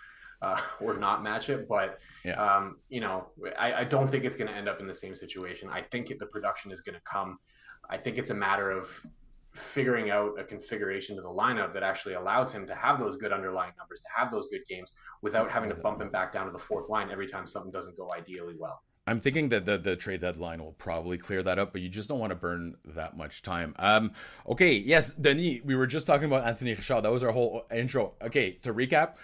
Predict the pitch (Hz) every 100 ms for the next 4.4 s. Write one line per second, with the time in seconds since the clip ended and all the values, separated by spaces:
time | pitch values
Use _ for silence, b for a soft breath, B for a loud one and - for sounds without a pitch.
0 | B B - 151 156 156 135 143 131 139
1 | 135 135 143 139 139 135 127 131 110 107
2 | 113 110 143 127 131 131 120 127 123 110
3 | 107 104 117 127 113 110 107 110 113 107
4 | 104 104 107